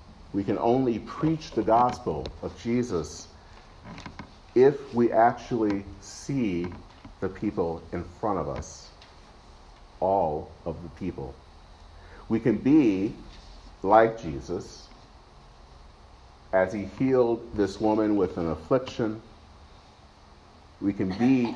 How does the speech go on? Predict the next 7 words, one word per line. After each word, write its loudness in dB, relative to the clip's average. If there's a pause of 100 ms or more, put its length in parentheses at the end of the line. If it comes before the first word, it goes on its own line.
like 6
Jesus -2 (880)
through 2 (200)
an 0
eight-year-old 4
reaching 0
out 2